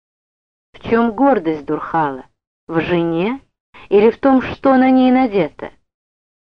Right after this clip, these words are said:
Но, словно не расслышав вопроса, Семли продолжала. «Властители Халлана нищают на глазах у всех в собственном своём зале пиршеств.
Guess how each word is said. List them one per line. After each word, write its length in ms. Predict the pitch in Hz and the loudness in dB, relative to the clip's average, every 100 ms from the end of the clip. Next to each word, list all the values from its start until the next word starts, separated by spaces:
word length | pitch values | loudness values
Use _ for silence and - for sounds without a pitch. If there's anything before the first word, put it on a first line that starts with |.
| _ | _
Но, 200 | 240 294 | -4 -4
словно 480 | - 208 226 196 180 | -4 -2 0 -2 -4
не 120 | 165 | -4
расслышав 640 | 165 165 - 202 - - - | -4 -4 -4 -4 -6 -10 -10
вопроса, 600 | 165 247 262 - 220 208 - - - | -4 -2 -2 0 -2 -2 -8 -16 -4
Семли 340 | 208 220 214 196 | 0 2 0 -2
продолжала. 760 | 190 175 175 165 170 160 135 - _ _ - - | -2 -2 -4 -2 -4 -4 -8 -18 _ _ -20 -4
«Властители 680 | 180 196 - 226 - 202 190 | 0 0 0 -8 -2 0 0
Халлана 840 | - 196 180 180 202 226 175 139 _ - - | 0 0 0 2 2 0 -2 -10 _ -16 -2
нищают 760 | 208 226 - - 254 240 180 | 0 2 0 -2 0 2 0
на 120 | 180 165 | -2 -2
глазах 440 | 170 170 190 190 | -2 0 -2 -2
у 40 | |
всех 480 | 392 - 214 160 - - - - | -6 -2 0 0 -4 -20 -20 -16
в 160 | - | -2
собственном 560 | 254 277 277 - 240 233 | 0 0 -2 -4 -4 -4
своём 520 | - 208 220 220 202 _ | -2 0 2 2 0 _
зале 520 | 165 160 175 202 196 | -8 -4 0 0 0
пиршеств. 580 | 196 240 214 - - - | -2 -2 -2 -4 -12 -18